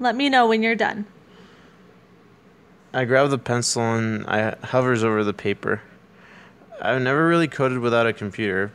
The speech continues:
Speaker 2: but I'm determined. I know my stuff, and I really want this job.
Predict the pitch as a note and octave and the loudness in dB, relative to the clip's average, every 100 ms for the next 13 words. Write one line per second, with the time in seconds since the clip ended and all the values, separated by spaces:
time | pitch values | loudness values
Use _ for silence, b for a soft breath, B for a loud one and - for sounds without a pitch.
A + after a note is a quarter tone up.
0 | - G#2+ G#2+ - G#2 A2 G#2 B2+ A2 F#2 | -6 -2 0 0 -2 -4 -4 -2 -4 -4
1 | - B B B D#3+ F#3 E3+ A2 - G2+ | -12 B B B 0 0 2 -2 -6 -10
2 | G#2 - - A2 G#2+ G#2 G#2 G#2+ A#2 G#2+ | -10 -16 -6 -4 -2 -2 0 0 0 0
3 | F2+ - - - F2 C#2 | -2 -6 -12 -6 -4 -4